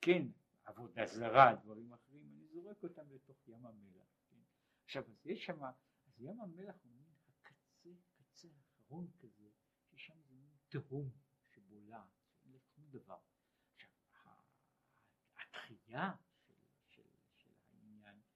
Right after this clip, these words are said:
היא חלק מ-, היא, היא ה-, אחד מהשיאים של התיקון של הארץ, שבו, שבו ה-, וימתקו המים.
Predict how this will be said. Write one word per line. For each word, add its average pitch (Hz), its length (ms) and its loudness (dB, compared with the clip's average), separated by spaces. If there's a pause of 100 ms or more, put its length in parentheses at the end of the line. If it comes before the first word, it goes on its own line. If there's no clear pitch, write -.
(440)
היא 190 160 -4
חלק 190 680 4
מ-, - 180 2 (840)
היא, - 300 -14 (120)
היא 170 140 -18
ה-, 156 220 -12 (180)
אחד - 300 -12
מהשיאים 156 1000 -10 (420)
של 127 300 -10 (100)
התיקון - 720 -4
של 117 300 -16
הארץ, 170 720 -2 (120)
שבו, 135 400 -18 (360)
שבו 127 600 -10
ה-, 120 220 -20
וימתקו 123 760 -14
המים. 107 460 -2